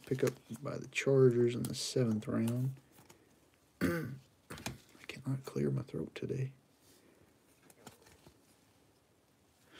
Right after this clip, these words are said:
All right, we're getting kinda low here, so I'm gonna have to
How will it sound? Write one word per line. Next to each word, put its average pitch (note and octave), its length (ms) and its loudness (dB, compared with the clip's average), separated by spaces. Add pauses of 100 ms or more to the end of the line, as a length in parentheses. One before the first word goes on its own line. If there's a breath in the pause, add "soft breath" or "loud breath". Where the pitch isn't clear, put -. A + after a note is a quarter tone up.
(440 loud breath)
All - 60 -6
right, - 100 -4
we're - 60 -2
getting - 220 -2
kinda C3 260 0
low A#2+ 320 2
here, A#2 260 2
so - 140 -8
I'm C3 80 2
gonna B2 140 2
have B2 100 -4
to G#2+ 200 -2